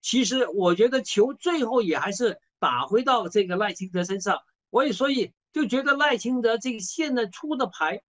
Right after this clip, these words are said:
啊，原-，完完全全是昏招乱招，根本不知道逻辑在哪里。所以真是，啊，那么现在真是如果是两派的群众对立，那么搞了这么多年的台湾的民主，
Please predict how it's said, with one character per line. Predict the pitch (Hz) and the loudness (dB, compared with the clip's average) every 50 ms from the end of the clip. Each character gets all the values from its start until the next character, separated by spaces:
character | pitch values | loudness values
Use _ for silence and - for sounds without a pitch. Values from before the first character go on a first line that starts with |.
| _ _ _ | _ _ _
啊， | - 226 185 170 160 151 160 | 0 0 2 2 0 -4 -4
原-， | 165 165 170 190 247 262 247 | 0 2 2 2 2 0 2
完 | 226 208 233 262 | 2 2 2 2
完 | 269 262 262 262 - | 2 0 0 0 2
全 | - 220 233 | 2 0 2
全 | 196 214 220 | 2 0 -2
是 | 202 - 220 | 0 -2 -4
昏 | 196 - - 269 269 269 269 269 | -4 -2 0 2 2 2 0 -2
招 | - 262 240 240 247 | 0 2 2 2 0
乱 | 277 285 277 254 208 185 | 0 0 0 0 0 -2
招， | 180 180 180 180 - _ _ _ _ _ | -2 -2 -2 -2 -4 _ _ _ _ _
根 | - 330 330 311 | 0 0 2 2
本 | 262 214 139 127 | 0 0 -2 -2
不 | 127 185 190 | -6 -8 -6
知 | 208 220 | -4 -2
道 | 220 196 170 | 0 0 0
逻 | 147 135 131 127 135 175 | -2 -2 -4 -2 -2 -2
辑 | 175 180 180 175 | -2 -4 -8 -4
在 | 175 226 196 170 151 - | 0 0 0 0 0 -2
哪 | 131 117 135 160 | 0 0 0 0
里。 | 185 180 139 - _ _ _ _ | 0 -4 -10 -12 _ _ _ _
所 | _ - 269 311 | _ 0 0 2
以 | 285 220 165 - - | 2 -2 -4 -6 -2
真 | - 254 311 302 | -2 -2 -2 -2
是， | 240 233 277 233 165 - _ _ _ _ _ _ _ | -4 -2 -2 -2 -2 -2 _ _ _ _ _ _ _
啊， | - 196 190 175 143 - _ _ _ - | 0 2 2 2 0 -4 _ _ _ -4
那 | 294 320 | 0 2
么 | 311 277 - - _ - | 2 2 0 -4 _ -14
现 | - - 330 311 285 | -6 -4 -4 -2 0
在 | 277 269 247 | 0 0 0
真 | 180 - 285 320 277 | 0 0 -4 -4 -4
是 | - 277 277 | -6 -6 -4
如 | 240 226 254 294 311 | -2 -2 -2 -2 2
果 | 269 240 175 160 | 2 2 2 0
是 | - 240 254 233 - - _ | -2 2 2 2 2 0 _
两 | _ 180 165 151 135 131 131 139 | _ 0 0 2 2 0 -2 -6
派 | 143 - 220 220 214 | -6 -4 -2 -2 -2
的 | 185 175 156 | -4 -4 -8
群 | - - 170 175 185 | -6 -8 -6 -4 -4
众 | 202 196 180 175 | -4 -4 -6 -6
对 | _ - 262 233 196 | _ 0 0 0 0
立， | 185 175 185 180 - _ _ _ _ _ | -2 -4 -6 -6 -8 _ _ _ _ _
那 | 262 254 | -2 0
么 | 240 214 - _ _ _ _ _ _ _ _ _ _ _ _ _ _ - - - | 0 -2 -2 _ _ _ _ _ _ _ _ _ _ _ _ _ _ -20 -10 -2
搞 | - 190 170 165 156 | 2 4 4 4 2
了 | 175 214 226 | 2 0 0
这 | 214 - - 302 311 | 0 -2 -6 -6 -6
么 | 277 262 226 | -6 0 2
多 | 233 220 | 2 2
年 | 214 185 175 156 160 190 | 2 2 -2 -4 -4 -4
的 | 196 185 156 | -4 -6 -6
台 | - - - - 139 160 190 233 247 | -8 -10 -8 -4 -2 0 2 2 2
湾 | 233 233 226 | 0 0 -2
的 | 220 | -2
民 | 202 175 160 160 190 208 | -4 -4 -6 -6 -8 -8
主， | 190 185 139 - | -8 -10 -12 -12